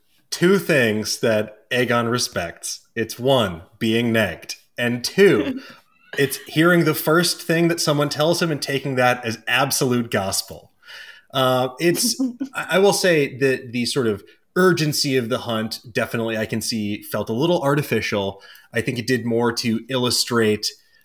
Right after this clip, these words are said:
Speaker 1: uh, sort of the relationships and fractures between members of the Kingsguard with Eric and Eric. And you have these two brothers, these identical twin brothers, who are coming down increasingly on opposite sides of the conflict and openly talking about it. And you also get that, those moments with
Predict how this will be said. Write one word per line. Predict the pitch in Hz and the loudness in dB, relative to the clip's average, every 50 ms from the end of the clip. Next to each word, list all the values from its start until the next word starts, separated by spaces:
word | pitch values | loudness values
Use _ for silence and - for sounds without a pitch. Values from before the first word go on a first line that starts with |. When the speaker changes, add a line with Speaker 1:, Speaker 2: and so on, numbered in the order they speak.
| _ _ - | _ _ 0
Speaker 1:
uh, | 117 110 107 104 101 101 | 2 2 2 2 2 0
sort | - - 123 104 | 0 -2 -4 -2
of | |
the | 104 117 | 0 0
relationships | 110 110 113 117 120 117 - - 123 110 - - 120 113 - - | 0 2 2 2 0 0 -2 -2 -4 -2 0 0 0 0 -2 -2
and | 110 104 - | -4 -4 -2
fractures | - 127 117 123 - - - - 113 110 98 | 0 0 0 0 0 -2 -2 0 0 0 -2
between | - - - - - - 196 214 208 202 | -4 -8 -10 -12 -4 0 2 2 4 4
members | 175 139 123 113 110 98 | 4 2 2 0 -2 -2
of | 110 95 | -4 -6
the | - | -8
Kingsguard | - 113 101 101 98 - - 101 95 95 | -8 -8 -6 -6 -6 -6 -4 -4 -4 -4
with | 95 92 - | -6 -8 -8
Eric | - 92 87 90 92 - | -10 -10 -10 -10 -10 -10
and | 110 113 - | -10 -10 -4
Eric. | 131 147 151 151 147 147 143 - | 0 2 4 6 6 4 2 0
And | 120 107 | -2 -4
you | 104 | -2
have | 95 95 90 | -4 -4 -4
these | 101 98 95 - - | -4 -6 -4 -4 -4
two | - - - 110 104 101 98 101 - - | -4 -4 -4 -4 -4 -2 -4 -6 -8 -12
brothers, | _ - 117 131 147 135 123 110 107 101 - - | _ 2 4 4 6 6 4 4 2 0 -2 -4
these | 104 90 95 - | -6 -6 -6 -4
identical | - 120 113 143 160 180 170 - 139 110 | -2 0 2 2 4 4 2 2 0 -4
twin | - - 104 95 | -4 -6 -6 -6
brothers, | 90 95 85 85 87 87 87 - | -4 -6 -6 -6 -6 -8 -8 -6
who | - 101 92 | -6 -6 -6
are | 90 87 - - - - - _ | -6 -6 -8 -10 -16 -20 -20 _
coming | - 147 123 113 110 | -2 0 2 2 2
down | 104 113 110 110 107 | 4 4 4 4 2
increasingly | 107 107 - - 117 113 - 117 110 107 101 | 0 0 0 0 0 0 0 0 0 0 0
on | 101 107 - | -2 -2 -4
opposite | 113 117 113 - 110 120 110 | -6 -6 -6 -4 -6 -4 -4
sides | - 117 104 95 98 | -2 -2 -2 -2 -4
of | 98 | -6
the | 113 | -10
conflict | - - 110 120 139 135 - 117 107 - - | -8 -4 -2 0 0 0 0 0 -2 -2 -2
and | 101 104 - | -6 -6 -2
openly | 104 117 120 - 110 101 101 | -4 -4 -2 -2 -4 -6 -6
talking | - - 113 - - - - 104 | -4 -2 -2 -2 -2 -2 -4 -6
about | 95 90 92 92 92 101 | -4 -4 -4 -2 -2 -2
it. | - - _ - - - - - | -4 -6 _ -16 -20 -20 -8 -2
And | 147 151 | 2 4
you | 180 202 | 6 6
also | 214 208 - 214 | 6 6 4 4
get | 175 190 185 180 175 175 - 139 | 4 6 4 4 4 2 -2 0
that, | 147 143 147 143 - 123 | 2 2 2 2 0 0
those | 135 131 113 123 | 0 0 2 0
moments | 123 123 123 123 123 123 120 - - | 0 0 0 0 0 0 -2 -2 0
with | 120 117 110 107 | 2 2 2 2